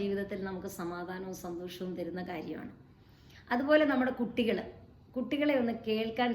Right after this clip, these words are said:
ശ്രമിക്കണം. എപ്പോഴും നമ്മൾ അമ്മമാർ പ്രത്യേകിച്ചും കുഞ്ഞുങ്ങളെ ഒന്ന് കേൾക്കാൻ ശ്രമിക്കണം. അവരുടെ അഭിപ്രായങ്ങൾ, അവരെന്തെങ്കിലുമൊക്കെ അഭിപ്രായങ്ങൾ പറയുമ്പോൾ അതിന് കളിയാക്കുന്നതിന് പകരം അവരെ അങ്ങനെ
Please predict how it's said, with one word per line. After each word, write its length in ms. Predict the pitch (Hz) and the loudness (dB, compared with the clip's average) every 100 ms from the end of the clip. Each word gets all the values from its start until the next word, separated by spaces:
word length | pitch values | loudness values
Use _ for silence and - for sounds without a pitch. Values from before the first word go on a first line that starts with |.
| - | 0
ശ്രമിക്കണം. 460 | 175 160 - - - - - - 190 | -4 -4 -6 -12 -16 -20 -16 -10 -10
എപ്പോഴും 420 | - - 233 226 214 | -10 -4 0 0 -2
നമ്മൾ 160 | 196 202 202 - 196 | -4 -6 -8 -6 -2
അമ്മമാർ 400 | 202 233 240 262 254 | 0 4 4 4 2
പ്രത്യേകിച്ചും 640 | 220 - 240 247 240 208 - - - - - | -2 2 4 4 2 -2 -4 -12 -20 -20 -6
കുഞ്ഞുങ്ങളെ 420 | 208 208 240 233 226 | -4 0 0 0 0
ഒന്ന് 120 | 220 220 | -2 -4
കേൾക്കാൻ 460 | 202 220 240 254 247 214 | -2 0 0 2 2 0
ശ്രമിക്കണം. 460 | 185 170 160 160 - - - - - 220 | -4 -4 -4 -6 -8 -16 -20 -20 -8 -2
അവരുടെ 240 | 254 277 262 | 2 4 4
അഭിപ്രായങ്ങൾ, 520 | 214 214 220 220 214 214 | 2 0 0 0 0 0
അവരെന്തെങ്കിലുമൊക്കെ 600 | 247 240 240 233 233 233 208 | 2 2 2 2 0 -2 -4
അഭിപ്രായങ്ങൾ 500 | 208 220 214 220 214 196 | -4 -4 -4 -2 -4 -4
പറയുമ്പോൾ 320 | 190 196 196 | -4 -4 -4
അതിന് 160 | 196 202 196 | -6 -6 -4
കളിയാക്കുന്നതിന് 760 | 185 208 240 240 208 202 196 185 | 0 4 4 2 0 0 -2 -4
പകരം 280 | 170 175 180 - - - - - | -4 -4 -8 -12 -20 -20 -16 -6
അവരെ 140 | 240 269 | 0 2
അങ്ങനെ 180 | 254 | 2